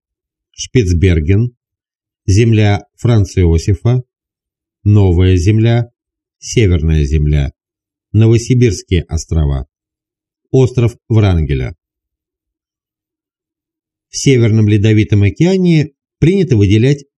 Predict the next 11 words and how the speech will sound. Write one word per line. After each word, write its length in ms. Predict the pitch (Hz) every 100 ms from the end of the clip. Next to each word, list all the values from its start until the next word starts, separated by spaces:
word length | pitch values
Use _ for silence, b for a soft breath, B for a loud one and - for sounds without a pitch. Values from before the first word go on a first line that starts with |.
| _
три 280 | 131 156 151
обширные 680 | 170 - - 123 117 117 117 -
акватории – 800 | - 113 120 98 76 73 69 - _ _ _
бассейна. 760 | 107 110 113 - 76 69 60 52 _ _ _ _ _ _ _ _ _ _ _ _ _
Арктический 800 | 110 117 - 117 98 110 - 123
бассейн, 720 | 110 120 117 - 131 131 135 _ _ _ _ -
включающий 920 | 117 98 123 113 104 - 110 104 - -
глубоководную 880 | 104 107 107 92 107 135 107 101 90
центральную 720 | - 95 104 101 95 95 87
часть 320 | 104 87 -
океана. 600 | 90 107 85 69 64